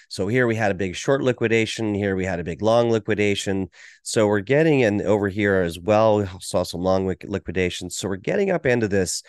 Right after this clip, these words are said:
open interest is getting, uh, over, uh, overheated. So that's worth, uh, keeping an eye on as well. All right. So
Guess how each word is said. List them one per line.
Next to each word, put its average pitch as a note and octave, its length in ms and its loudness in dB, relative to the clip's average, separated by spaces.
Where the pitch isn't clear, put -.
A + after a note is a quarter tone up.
open A#2 260 0
interest G#2 460 -2
is F#2+ 100 -10
getting, F#2 380 -2
uh, F2 100 -4
over, F2+ 480 -4
uh, E2+ 220 -6
overheated. E2+ 680 -6
So E2+ 180 -4
that's F2 260 -4
worth, F2 340 -6
uh, D#2+ 140 -6
keeping E2+ 460 -10
an E2 160 -10
eye E2+ 220 -8
on E2+ 340 -8
as E2 240 -16
well. D#2+ 260 -10
All A#2 100 -4
right. F#2 220 -2
So A2+ 380 -4